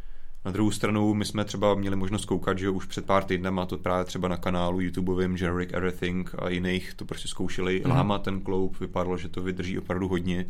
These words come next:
Speaker 2: Jo, jo.
Speaker 1: Takže tady bych v rámci kategorie ohebných telefonů, tohle si myslím, že zatím nejvydržnější tele-,
Speaker 2: Mhm.
Speaker 1: nejodolnější telefon.
Speaker 2: Mhm.
Speaker 1: Ze všech stran.
Speaker 2: Možná se můžeme podívat na slot se sim kartou,
Speaker 1: Hmm.
Speaker 2: jestli ho vlastně kryje takový ten, já si přinesu PIN.
Speaker 1: OK.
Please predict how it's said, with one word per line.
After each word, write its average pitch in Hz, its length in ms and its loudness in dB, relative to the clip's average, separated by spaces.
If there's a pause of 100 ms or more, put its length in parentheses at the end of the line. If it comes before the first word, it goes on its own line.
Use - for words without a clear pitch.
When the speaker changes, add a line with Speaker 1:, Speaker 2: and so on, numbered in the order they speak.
Speaker 2:
Jo, 117 120 4 (300)
jo. 113 120 -2
Speaker 1:
Takže - 180 -2
tady 95 280 4
bych 92 400 -2 (440)
v - 140 -6
rámci 113 360 4
kategorie 113 600 4
ohebných 107 380 0
telefonů, 101 420 2
tohle 98 180 0
si - 100 -2
myslím, 98 200 -4
že 101 80 -2
zatím 98 320 -2
nejvydržnější 92 640 -2
tele-, - 180 0
Speaker 2:
Mhm. 131 180 2
Speaker 1:
nejodolnější 98 720 4
telefon. 85 420 -2 (180)
Speaker 2:
Mhm. 139 240 2 (680)
Speaker 1:
Ze 92 120 -4
všech - 200 -6
stran. 82 300 -4 (120)
Speaker 2:
Možná 139 220 6
se - 100 4
můžeme 151 260 6
podívat 156 340 2
na 151 80 2
slot 160 260 0
se 160 80 0
sim 170 200 -2
kartou, 120 440 -2 (200)
Speaker 1:
Hmm. 120 200 4
Speaker 2:
jestli 131 320 2
ho 127 120 2
vlastně 123 280 4
kryje 127 220 8
takový 127 280 4
ten, 131 160 4
já 123 140 2
si 131 120 0
přinesu 131 300 2
PIN. 110 320 -2 (100)
Speaker 1:
OK. 110 160 -2